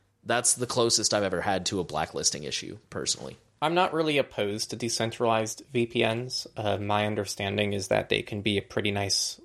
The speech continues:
Speaker 2: middle ground, um, between Tor and V P N, but I think it's all about the implementation.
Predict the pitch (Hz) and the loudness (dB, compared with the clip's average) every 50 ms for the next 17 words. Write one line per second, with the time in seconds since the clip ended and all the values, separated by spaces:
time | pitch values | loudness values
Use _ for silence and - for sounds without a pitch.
0 | - _ - 113 110 110 104 101 110 113 - 120 120 120 127 151 170 - _ - | -20 _ -8 -4 -2 0 2 2 2 2 2 0 0 0 0 -2 -6 -10 _ -20
1 | - - - - _ _ _ - 110 107 104 98 98 95 95 95 95 - 104 98 | -20 -20 -20 -20 _ _ _ -4 -2 0 0 0 -2 -4 -6 -8 -4 -4 -4 -4
2 | - - 110 104 101 101 - - - 107 101 104 104 - 104 104 101 104 101 98 | -4 -2 0 0 0 0 -4 -2 0 2 4 4 4 4 2 -2 -4 -4 -6 -6
3 | - - 110 107 107 104 104 107 107 117 120 - 143 123 120 - 110 110 107 107 | 0 2 4 4 4 4 4 4 4 4 4 2 2 0 2 4 4 4 4 2
4 | - 98 101 98 - - 98 95 92 - 101 98 - - - 101 | -2 -2 -10 -8 -8 -8 -8 -8 -4 -2 -2 -2 -2 -4 -8 -8